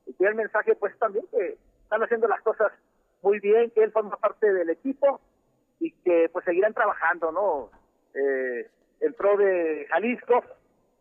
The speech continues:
Entonces, en esta, en esta tesitura, pues, lo que, lo que advertimos es que todo seguirá igual.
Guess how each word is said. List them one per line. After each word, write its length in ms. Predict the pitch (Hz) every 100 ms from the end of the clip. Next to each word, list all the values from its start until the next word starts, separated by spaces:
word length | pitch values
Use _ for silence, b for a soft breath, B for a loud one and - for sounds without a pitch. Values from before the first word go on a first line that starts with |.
| _
Entonces, 280 | 226 233 240 247
en 100 | 240
esta, 360 | 233 262 226 175
en 140 | 202
esta 200 | 233 -
tesitura, 520 | - - - - 247
pues, 200 | - 233 - _ _ _ -
lo 140 | 190 -
que, 220 | 185 175
lo 120 | 180
que 100 | 185
advertimos 580 | 190 180 170 226 226 247 - _ _ _ _ -
es 140 | -
que 140 | - 453
todo 280 | 466 494 -
seguirá 280 | - 381 214
igual. 340 | - 220 359